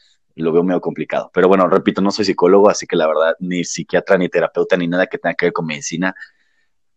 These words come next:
Así <laughs> que, la verdad, tampoco estoy muy seguro. Así que yo estoy aprendiendo aquí escuchando tu, a, echando, escuchándolos a ustedes hablar. <laughs>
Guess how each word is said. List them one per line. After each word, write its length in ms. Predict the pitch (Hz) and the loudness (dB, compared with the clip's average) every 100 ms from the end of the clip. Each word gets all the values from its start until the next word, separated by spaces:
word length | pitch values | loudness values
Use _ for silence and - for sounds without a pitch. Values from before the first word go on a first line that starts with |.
| - | -4
Así 340 | 170 - 127 - | -2 4 4 6
<laughs> 0 | |
que, 280 | - 143 - _ - | 6 4 2 _ -2
la 140 | 95 | 2
verdad, 280 | 92 92 92 | 6 6 4
tampoco 320 | - 87 90 | 0 0 0
estoy 200 | 98 95 | -2 -2
muy 140 | 90 90 | -4 -2
seguro. 380 | 87 73 71 71 | 0 2 2 0
Así 160 | - | -4
que 160 | - 85 | -2 2
yo 100 | 107 | 2
estoy 180 | - 127 | 4 0
aprendiendo 340 | - 104 104 | 2 2 2
aquí 120 | 104 | 2
escuchando 380 | 98 98 95 92 | 0 -2 0 0
tu, 140 | 82 - | -2 -4
a, 180 | 85 85 - | 2 2 2
echando, 340 | - - 110 107 | -6 -2 2 0
escuchándolos 560 | - 107 104 113 117 107 | 0 -2 0 4 4 4
a 40 | |
ustedes 380 | 98 - 95 98 85 | 2 4 4 4 4
hablar. 360 | 85 85 76 - | 6 4 2 -2
<laughs> 1040 | - - _ - - - - - 226 | -8 -8 _ -14 -14 -8 -4 2 4